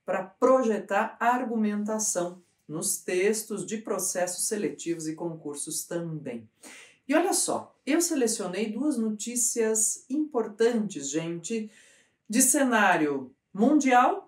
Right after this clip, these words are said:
e de cenário nacional. A de cenário nacional, e eu quero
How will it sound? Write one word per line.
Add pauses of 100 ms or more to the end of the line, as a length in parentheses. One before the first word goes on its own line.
(200)
e
de
cenário
nacional. (240)
A
de
cenário
nacional,
e
eu
quero